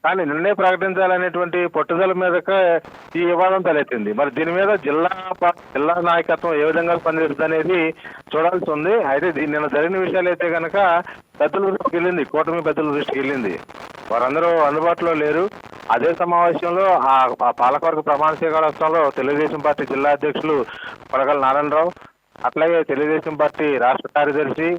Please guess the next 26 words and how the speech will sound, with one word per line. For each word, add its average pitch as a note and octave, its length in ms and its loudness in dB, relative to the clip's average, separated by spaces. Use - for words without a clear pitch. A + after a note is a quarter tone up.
మాజీ C3+ 240 0
డిప్యూటీ C#3+ 340 -4
స్పీకర్ C#3 340 -2
గోరగడ్డ C3+ 320 0
వేదవేసు, C3+ 560 0
మరో D#3 120 2
సీనియర్ D#3+ 440 0
నేత, D#3+ 480 0
జిల్లా D3+ 200 0
గ్రంథాలయ D3+ 440 2
సంస్థ D3+ 280 -4
మాజీ C#3 240 2
చైర్మన్ C#3 380 -2
గొర్రెపాటి C3+ 340 -2
గోపీచంద్ C3 480 -4
వీళ్ళంతా A2+ 320 -2
ఉన్నారు. C3 320 0
వీళ్ళందరూ D3+ 340 0
కూడా G3+ 460 2
పరిస్థితిని F#3 600 -2
చూశారు. F3 440 -2
విషయం G3 580 -6
దీని E3+ 140 -4
మీద F3 220 -6
నిర్ణయం D#3+ 320 -8
తీసుకోవాల్సినటువంటి D#3+ 1120 -6